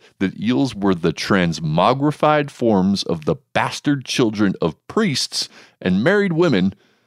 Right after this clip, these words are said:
fleeing persecution through shapeshifting. These go on and on. And while it's always fun to laugh at the ignorance of ancient scientists from our smug positions in the future, the truth is that we still don't know for sure how big eels make little eels.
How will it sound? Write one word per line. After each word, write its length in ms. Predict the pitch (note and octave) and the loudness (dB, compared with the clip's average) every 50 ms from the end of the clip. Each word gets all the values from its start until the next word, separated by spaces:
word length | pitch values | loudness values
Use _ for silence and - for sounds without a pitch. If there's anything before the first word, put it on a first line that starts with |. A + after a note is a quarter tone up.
| _ _ | _ _
fleeing 540 | _ - - B2+ D3 F3 F3+ F#3+ F#3+ F#3 F3 | _ -6 -4 -2 0 2 2 2 2 2 2
persecution 720 | - F#3 E3+ E3 - E3+ D#3 - E3+ E3 D3 - D3 C#3 C3 | 0 0 0 0 -2 -2 -2 0 0 0 0 0 -2 -2 0
through 180 | - C#3 C#3 | 0 0 0
shapeshifting. 640 | C3 - C#3+ C3+ C3 - - G2 - - D2+ D2 - - - - - - - _ _ | 0 0 0 0 0 0 -2 -2 -2 -2 -6 -6 -6 -12 -20 -20 -20 -20 -20 _ _
These 220 | - C#3+ E3+ F#3+ | -4 -4 -4 -4
go 240 | - - G3 F3 D3+ | -2 0 0 2 2
on 260 | - - B2 A#2+ A#2+ | 2 4 4 4 4
and 100 | A2 F#2+ | 2 2
on. 220 | F2+ F2 D#2+ C#2+ - - _ _ _ _ | 2 2 0 0 -4 -10 _ _ _ _
And 220 | B2 B2+ B2 A2 - _ _ | 0 0 0 -2 -6 _ _
while 200 | - C3+ C#3+ D3 | -2 0 2 2
it's 120 | D3 C#3 E3+ | 0 0 2
always 260 | D#3+ E3 D#3+ C#3+ C3 | 2 2 2 2 0
fun 480 | - - - D3+ C#3 B2 A#2 A2 G#2 G2 | -4 -2 0 2 2 4 4 2 0 0
to 100 | - A2 | 0 0
laugh 380 | F#2+ G2+ G#2+ G#2+ A2 A2 - | 0 2 2 2 2 0 0
at 120 | A#2 F#2+ F2+ | -2 -2 -2
the 120 | G2 - - | -2 -2 0
ignorance 420 | G2 F#2+ F#2 F#2+ F#2 F2+ E2+ - | -2 0 0 2 2 2 0 -2
of 100 | - E2+ | -4 -2
ancient 380 | B1 C#2 F2+ E2+ - - E2+ F2 | 0 0 0 0 -2 -4 -6 -4
scientists 720 | - - E3 D3+ C#3 C3+ C3 - - A#2+ G#2+ - - - | -2 0 0 2 2 0 0 0 0 0 0 0 -4 -10
from 240 | - - - F2 E2+ | -8 -6 -4 -4 -2
our 260 | D#2+ D#2+ D#2+ D#2+ - - _ | -2 -2 -2 -4 -6 -10 _
smug 600 | - - - - - A2+ G#2+ G#2+ G#2 G2 F#2+ F2+ D#2+ | -8 -6 -6 -6 -4 -2 0 2 2 2 2 -2 -4
positions 520 | - F#2+ E2+ G2 F#2+ - - F#2 F2 E2 | -4 -2 0 0 0 0 0 -2 0 0
in 60 | E2+ | 0
the 80 | E2 E2 | -2 -2
future, 500 | - - F3 E3+ B2+ - A#2+ A2 G2+ - - - - - - - _ _ _ _ _ _ _ - | -2 0 0 0 2 2 2 2 2 -2 -6 -16 -20 -20 -20 -20 _ _ _ _ _ _ _ -4
the 80 | A#2 | -4
truth 320 | A#2+ - A3 A#3+ B3+ F3+ - | -2 0 0 0 0 0 0
is 380 | D#2 B1 - - - - - _ _ _ _ _ _ _ | -2 -2 -2 -8 -12 -14 -14 _ _ _ _ _ _ _
that 100 | - G#2 | 0 0
we 180 | G2 A2 D3 F#3+ | 0 0 -2 -2
still 380 | F#3+ - - - D3 C#3+ D3+ C#3+ | -2 -4 -4 -2 0 0 2 4
don't 260 | C3 B2+ B2 G#2 F#2+ | 4 2 4 4 4
know 220 | G2+ G2+ G2+ G2 | 2 2 2 0
for 160 | F2 - F2 | 0 -2 -4
sure 460 | F2 - - - G#2 D#2 - - - _ _ | -4 -4 -2 0 0 0 0 -2 -10 _ _
how 180 | - G#2 F#2 | 0 0 0
big 320 | A2 G2+ F#2 A#2 A2+ G#2+ F#2+ | 0 2 2 2 2 2 2
eels 440 | F#2 E2+ D#2 D2+ D2 D2 - - - | 0 0 0 0 -2 -4 -4 -6 -2
make 240 | F2 F#2 F#2 - | -2 0 0 0
little 240 | F2+ F2+ E2 D#2 D2+ | 0 0 0 0 -4
eels. 380 | A#1+ - - - - - - | -6 -8 -10 -14 -16 -18 -18